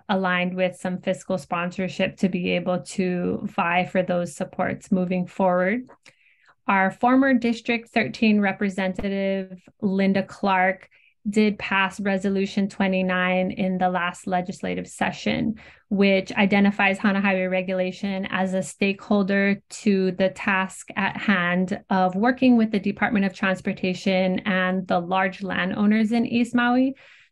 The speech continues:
to develop a holistic management plan for the Hana Highway to improve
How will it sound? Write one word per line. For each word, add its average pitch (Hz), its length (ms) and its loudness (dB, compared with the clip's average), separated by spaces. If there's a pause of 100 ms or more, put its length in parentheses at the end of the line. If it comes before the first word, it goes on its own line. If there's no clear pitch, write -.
to 233 100 2
develop 196 520 2
a 190 200 2
holistic 196 580 -2
management 185 640 0
plan 180 360 0
for 202 280 0
the 190 100 0
Hana 180 380 0
Highway 180 580 0
to - 140 -6
improve 190 600 -2